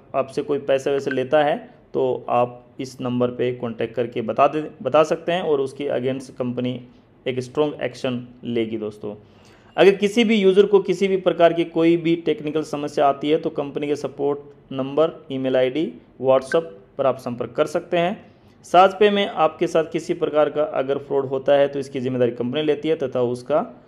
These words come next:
समाधान करके आपको आपका पेमेंट रिफंड करेगी दोस्तों। Powered by एम के टेक आई टी Solution Private Limited,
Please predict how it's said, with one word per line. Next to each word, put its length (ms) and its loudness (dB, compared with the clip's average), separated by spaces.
समाधान 440 4
करके 360 0
आपको 760 -4
आपका 260 -2
पेमेंट 300 -4
रिफंड 300 -6
करेगी 340 0
दोस्तों। 360 0
Powered 300 8
by 220 10
एम 200 -2
के 100 2
टेक 200 2
आई 140 4
टी 100 -2
Solution 320 -6
Private 380 2
Limited, 340 0